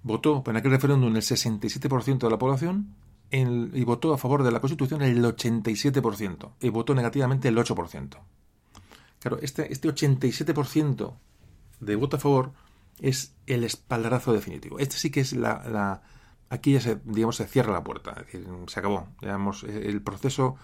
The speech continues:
de transición está prácticamente, prácticamente terminado en lo que a leyes y legislación se refiere. Y esta aceptación mayoritaria de la gente la convierte una, en un, o sea, da a España un factor innegable de estabilidad.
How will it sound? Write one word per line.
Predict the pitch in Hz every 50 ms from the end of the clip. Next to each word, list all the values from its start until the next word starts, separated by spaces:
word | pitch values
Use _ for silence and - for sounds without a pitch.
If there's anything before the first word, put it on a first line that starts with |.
| - - - - - _ -
de | 127
transición | - - 117 101 120 101 104 123 123
está | 110 - 123 120
prácticamente, | 127 110 - - 110 104 104 104 113 104
prácticamente | - - - - 139 143 139 139 131 127 123 -
terminado | 127 117 120 127 139
en | 143 135
lo | 120 135
que | - 113 104 - - -
a | 107
leyes | 107 107 107 107 131 135 131 135 143 139 -
y | 127
legislación | 113 107 104 104 101 101 123 123 120
se | - - 123
refiere. | 104 98 - - 90 80 - - - - _ - - - - -
Y | - 131 131 - 135
esta | 131 - - 156
aceptación | 139 139 151 139 147 131 151 151
mayoritaria | 143 139 127 123 110 147 147 151 143
de | 135
la | 135
gente | 131 156 156 147 180 156
la | 131 113 -
convierte | - - 104 104 110 - -
una, | 131 131 131 131 -
en | - 120
un, | 117 120 127 127 - - - - - - - - -
o | -
sea, | - - 127 113
da | 107 104 127
a | 139
España | 135 - 143 147 156
un | 156 151
factor | 139 - - 139 127 - - - 143 147 160 - -
innegable | - 139 131 127 123 120 117 117 113 110 110 107 104 107 110 110 107 117 123 135 143
de | 147
estabilidad. | 143 - - 131 113 101 98 98 120 127 -